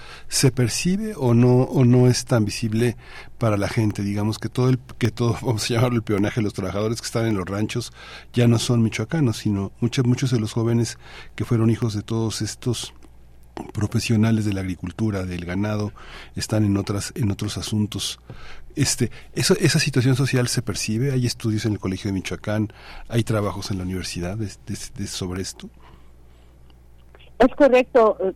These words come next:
Speaker 2: Miguel Ángel, sí, eh, las nuevas generaciones de estos, eh, productores que en algún momento hicieron trabajar la tierra, en tier-, eh, ahora sí que Tierra Caliente, han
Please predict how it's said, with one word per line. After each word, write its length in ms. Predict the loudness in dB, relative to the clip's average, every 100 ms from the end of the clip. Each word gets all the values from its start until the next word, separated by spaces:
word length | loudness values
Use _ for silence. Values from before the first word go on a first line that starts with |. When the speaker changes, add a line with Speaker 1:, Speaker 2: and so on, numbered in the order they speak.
| 0
Speaker 2:
Miguel 260 | 2 4
Ángel, 320 | 4 4 4 2
sí, 320 | 4 6 4 2
eh, 500 | 6 8 8 6 2 -4 -18 -20 -20 -10
las 280 | 2 6 6
nuevas 320 | 6 6 6
generaciones 880 | 4 0 2 2 4 4 6 6 2 4
de 240 | 6 6
estos, 580 | 4 2 2 6 6 6 2
eh, 680 | 4 4 4 2 2 2 0 0
productores 760 | 2 4 2 4 6 6 4 -2 -20 -20 -20 -20 -20 0
que 720 | 4 6 4 4 4 6 6
en 140 | 4 4
algún 260 | 4 2
momento 960 | 2 2 2 2 4 8 8 6 4 0 -4
hicieron 440 | -4 4 6 6 6
trabajar 520 | 2 2 2 2 2
la 120 | 0
tierra, 520 | 2 4 6 6 4
en 140 | 2 0
tier-, 400 | 0 0 0 0
eh, 200 | 4 4 6
ahora 180 | 6 6
sí 120 | 2
que 120 | -2
Tierra 220 | 2 2
Caliente, 600 | 4 4 6 6 4 0 0 -6 -20 -20 -20 -2
han 920 | 4 8 8 8 6 2 0 0 -2